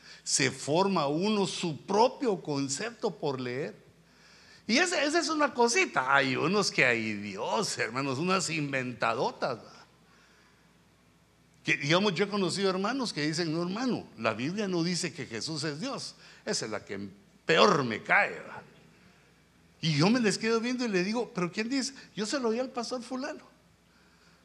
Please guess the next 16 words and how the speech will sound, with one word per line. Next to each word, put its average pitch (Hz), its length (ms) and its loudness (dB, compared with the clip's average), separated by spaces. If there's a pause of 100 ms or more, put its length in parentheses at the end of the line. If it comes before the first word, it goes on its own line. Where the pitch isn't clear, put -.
(160)
Anda, 156 460 4
ve 196 220 2
qué 196 140 2
montón 196 420 0
de 175 160 2
veces 208 760 0
dice 196 360 2
la 147 120 2
Biblia 202 400 0
que 123 140 -8
Jesús 131 360 -4
es 175 140 -2
Dios, 196 340 -4
pero 170 200 2
un 170 80 -2
montón. 190 800 6